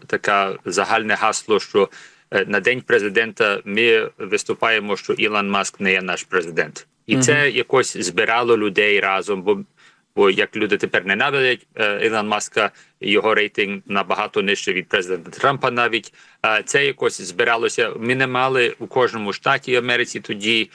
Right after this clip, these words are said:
Speaker 1: е, ми не побачили стільки маніфестацій, як, е, зараз у цієї суботи. Але це був перший крок. І чому я кажу перший крок? Бо це навіть не шістдесят днів адміністрації. І як дивимося історично,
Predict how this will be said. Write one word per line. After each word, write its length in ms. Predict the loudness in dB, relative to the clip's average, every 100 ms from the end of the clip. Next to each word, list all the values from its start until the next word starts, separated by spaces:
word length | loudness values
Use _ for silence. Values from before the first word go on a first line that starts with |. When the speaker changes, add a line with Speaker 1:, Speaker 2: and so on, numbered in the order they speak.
| -20 -20 -4
Speaker 1:
е, 280 | 0 2 0
ми 120 | -2
не 100 | 0
побачили 560 | 0 0 0 -2 -2 -2
стільки 460 | -4 -6 -4 -2
маніфестацій, 760 | 0 0 0 0 -2 0 -2 0
як, 300 | 0 -2 -4 -2
е, 220 | 2 4 4
зараз 460 | 2 0 -4 -8 -2
у 220 | 0 0
цієї 400 | -2 0 0 0
суботи. 540 | -2 2 0 2 -2 -2 -20 -6
Але 200 | -2 0
це 140 | 0 -2
був 160 | -2
перший 360 | -2 -2 -2 -4
крок. 340 | 0 -2 -2
І 60 | -4
чому 380 | 0 2 2 -2 -2
я 140 | -2
кажу 300 | 0 0 -2
перший 340 | -2 -2 -2 -2
крок? 260 | 2 0 2
Бо 240 | 2 2 0 -20 _ 0
це 280 | 2 2 0
навіть 380 | -2 -2 -2
не 120 | -2 -2
шістдесят 480 | -2 -2 0 0 -2
днів 340 | 0 0 0 -2
адміністрації. 1000 | -4 -2 -2 -2 0 -2 -2 -2 -2 -4 -12 -20 _ -4
І 420 | 0 2 0 -2
як 300 | -2 -2 -2
дивимося 600 | 2 2 2 0 2 0
історично, 680 | 0 -2 0 2 2 -2 -4